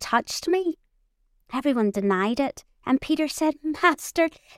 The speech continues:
this whole crowd is pressing up against you." But Jesus said, "Someone deliberately touched me, for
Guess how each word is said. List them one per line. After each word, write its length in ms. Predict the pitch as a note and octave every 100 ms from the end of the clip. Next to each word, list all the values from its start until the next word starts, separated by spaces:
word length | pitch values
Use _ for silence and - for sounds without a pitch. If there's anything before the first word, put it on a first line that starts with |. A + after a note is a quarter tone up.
| -
this 300 | F4+ G#4 -
whole 180 | D#4
crowd 500 | C4+ - B3+ C4+ E4
is 140 | C#4 -
pressing 580 | - - C4+ D4 E4 C4+
up 160 | A#3
against 560 | G#3+ G#3+ A3+ D4 - -
you." 180 | A#3+ G#3+ - _ _ _ _ -
But 140 | A#3+
Jesus 380 | - B3+ A#3+ A#3+
said, 280 | - A3 G#3
"Someone 760 | - - B3+ C4+ D4+ D#4 D#4 - _
deliberately 640 | - A3 A3 A3 A3 - G3+
touched 460 | - - - -
me, 120 | A#3
for 240 | A3 -